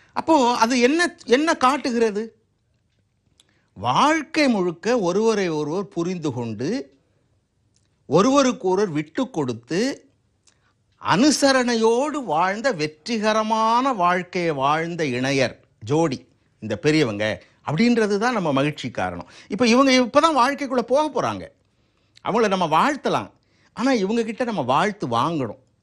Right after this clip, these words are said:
இல்லைங்களா? ஐம்பது ஆண்டுகள் திருமண வாழ்க்கையை, அஹ், கடந்தவங்களுக்கு ஒரு விழா எடுத்தா எல்லாரும் ஏன் கால்ல விழுந்து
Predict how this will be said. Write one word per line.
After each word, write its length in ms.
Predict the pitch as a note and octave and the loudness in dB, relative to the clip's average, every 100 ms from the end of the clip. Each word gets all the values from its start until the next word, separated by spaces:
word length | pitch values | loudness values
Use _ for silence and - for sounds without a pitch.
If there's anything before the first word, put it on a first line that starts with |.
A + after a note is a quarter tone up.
| _ _ _ _ _ | _ _ _ _ _
இல்லைங்களா? 540 | G#2 G#2 F2+ G2+ A2+ F2 - _ _ _ _ _ _ _ | -12 -10 -8 -6 -6 -8 -16 _ _ _ _ _ _ _
ஐம்பது 440 | - F3+ B3+ A#3+ G3 | 2 2 4 4 4
ஆண்டுகள் 640 | D#3+ B3+ C4 G#3+ A3 F#3+ | 2 0 0 0 0 0
திருமண 340 | F#3+ A3 A3 | -2 0 0
வாழ்க்கையை, 800 | F#3 E3 E3 E3 D3 C#3 B2 - _ _ | 0 0 -2 -4 -2 0 -2 -6 _ _
அஹ், 540 | - C#3+ C3+ C3 B2+ B2 | -6 -4 -2 -2 -4 -4
கடந்தவங்களுக்கு 580 | F3 G3+ G#3 F3 E3 E3 | -2 0 0 -2 -2 -2
ஒரு 180 | D3 | -2
விழா 220 | C#3 F#3 A3+ | 0 0 0
எடுத்தா 300 | G3+ F#3+ C4+ | 0 -2 -2
எல்லாரும் 420 | G#3 A#3 C#4+ C4 | 0 0 0 0
ஏன் 280 | A#3 C4+ C4 | 0 -2 0
கால்ல 360 | G3+ C4 C4 | 0 2 0
விழுந்து 560 | A3 G#3+ A3 A3+ G3+ | 0 -2 -2 -2 -4